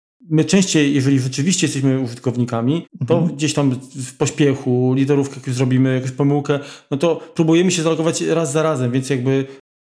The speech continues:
Speaker 1: to, to chyba właściciel prędzej popełni taką, y, tak-, taki błąd,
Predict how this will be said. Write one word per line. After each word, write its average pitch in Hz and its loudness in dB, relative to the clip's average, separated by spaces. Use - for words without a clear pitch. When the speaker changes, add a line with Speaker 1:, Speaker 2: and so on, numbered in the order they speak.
Speaker 1:
to, 139 -6
to 139 -6
chyba 127 -4
właściciel 139 0
prędzej 135 0
popełni 127 0
taką, 127 -2
y, 127 -2
tak-, 127 -6
taki 127 -4
błąd, 147 -2